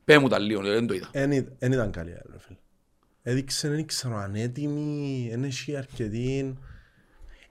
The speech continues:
Speaker 2: Η αελ, ενώ όπως επερίμενα το αποέλ να ήταν τώρα. Διότι έκαναν πάρα πολλές μεταγράφες.
Speaker 1: Έκαναν
Speaker 2: Και
Speaker 1: και οι
Speaker 2: φαίνεται,
Speaker 1: δώδεκα, δεκατρείς, πώς
Speaker 2: ναι,
Speaker 1: έκαναν;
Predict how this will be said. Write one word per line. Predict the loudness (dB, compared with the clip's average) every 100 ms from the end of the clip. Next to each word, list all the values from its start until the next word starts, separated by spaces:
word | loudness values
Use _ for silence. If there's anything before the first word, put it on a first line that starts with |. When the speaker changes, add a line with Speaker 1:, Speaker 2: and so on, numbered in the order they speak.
| _ _
Speaker 2:
Η | -2 2
αελ, | 4 6 6 4 0 -12 -20 _
ενώ | -4 0
όπως | 0 0
επερίμενα | 2 2 4 2 2 0
το | -2
αποέλ | 0 2 6 6 6
να | 2
ήταν | -2 -6 -6
τώρα. | -6 -6 -10 -18 _ _ _ _ -20 _ _
Διότι | 4 6 6 4 2
έκαναν | -2 2 4 4 4
πάρα | 6 6 6
πολλές | 6 4 0 -2
μεταγράφες. | -6 -6 -12 -14 -18 -20 -20 -20 -12 0
Speaker 1:
Έκαναν | 6 8
Speaker 2:
Και | 10
Speaker 1:
και |
οι | 12
Speaker 2:
φαίνεται, | 12
Speaker 1:
δώδεκα, | 12 12
δεκατρείς, | 12 8 4
πώς | 6
Speaker 2:
ναι, | 6
Speaker 1:
έκαναν; | 6